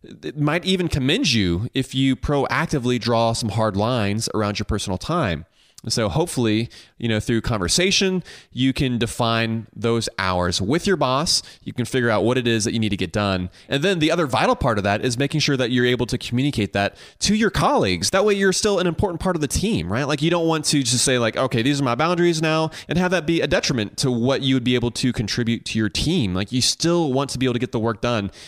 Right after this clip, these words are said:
And hopefully this will allow you to get your work done more efficiently and at a higher caliber at the same time.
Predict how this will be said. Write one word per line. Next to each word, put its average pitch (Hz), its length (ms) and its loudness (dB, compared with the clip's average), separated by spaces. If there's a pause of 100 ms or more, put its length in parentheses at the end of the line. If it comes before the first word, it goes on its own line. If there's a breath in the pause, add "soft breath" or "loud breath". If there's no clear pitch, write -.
(200 loud breath)
And - 80 -2
hopefully 214 280 2
this 190 200 0
will 175 200 4
allow 151 160 4
you 156 160 2
to 156 100 0
get 151 180 0
your 139 120 2
work 127 240 0
done 123 240 0
more 147 320 4
efficiently 113 720 0
and 180 420 0
at 127 140 0
a 117 40 -2
higher 123 240 0
caliber 123 580 0
at 120 100 -4
the 127 80 -2
same 127 220 -2
time. 101 400 -4